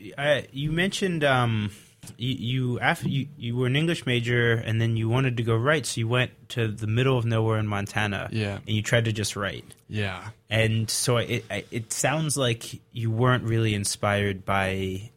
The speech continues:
Speaker 1: just vast nature, right? Which is what's in Montana.
Speaker 2: Right. Yeah. Uh, that's a, that's a good point. I thought I would be. Um, I thought if I just sort of, like, shut out every other part of my life,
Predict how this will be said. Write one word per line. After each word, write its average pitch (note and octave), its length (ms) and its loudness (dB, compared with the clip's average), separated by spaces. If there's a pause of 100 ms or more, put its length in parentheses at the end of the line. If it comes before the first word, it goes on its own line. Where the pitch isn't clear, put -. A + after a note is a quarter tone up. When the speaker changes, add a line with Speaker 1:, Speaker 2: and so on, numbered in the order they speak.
(140)
Speaker 1:
just - 420 -6 (260)
vast G2+ 680 -4
nature, G#2+ 640 -6
right? A2 220 0
Which A2 160 -4
is G#2 100 -2
what's G#2+ 220 -2
in F#2+ 80 -6
Montana. F#2 480 -8
Speaker 2:
Right. C3 480 -4
Yeah. D#3+ 480 2
Uh, B2+ 260 2
that's C#3+ 220 0
a, D3 60 0
that's B2+ 260 -2
a A#2 40 -6
good A#2 180 0
point. B2 360 0
I A#2 80 2
thought D3 240 2
I C#3 80 2
would B2 240 2
be. G2 380 -2
Um, G#2 420 0 (320)
I A#2 80 2
thought C3+ 360 2 (180)
if A#2+ 180 0
I A#2+ 160 2
just A2+ 240 0
sort A2+ 160 2
of, G#2 140 0
like, G#2+ 160 -2
shut A2+ 280 2
out A#2 220 0
every A2 320 2
other G#2 220 0
part A2 180 -2
of G#2 80 0
my G2+ 140 0
life, A2+ 440 -4